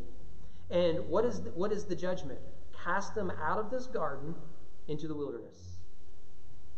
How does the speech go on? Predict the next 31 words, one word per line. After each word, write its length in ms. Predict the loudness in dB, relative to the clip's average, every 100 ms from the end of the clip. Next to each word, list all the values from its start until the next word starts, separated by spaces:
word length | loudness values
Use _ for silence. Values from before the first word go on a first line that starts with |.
| 2 0 0 0 0 -2 -2 -2 -2
Because 180 | -4
they, 140 | -4 -2
they 80 | 0
go 100 | 0
to 80 |
Beersheba, 560 | 0 -2 -4 -6 -6 -2
and 200 | 0 2
you 100 | 2
read 220 | 2 2 2
verses 260 | 2 2
fifteen 280 | 0 0 0
to 60 | 0
twenty-one, 420 | 0 0 0 0 -2 -2 0
they, 180 | 0 2
they're, 140 | 0 0
they're, 160 | 0 0
they're 140 | 0
destitute. 560 | 0 0 0 0 0 0
There's 140 | 0
no 120 | -2
water. 300 | -2 -2 0 0 0 0 0 0 0 0 0 0
And, 180 | -2 -2
and, 140 | -4
they're, 140 | -2 -2
and, 200 | 0 0
uh, 140 | 0 0 0 0 0 0
Hagar 320 | 2 2 2
ends 160 | 0
up 100 | -2
hiding 540 | -4 -2 0 0 0 0 0 0 0 0 0 0
Ishmael 600 | 0 -2 -6 -10 -10 -14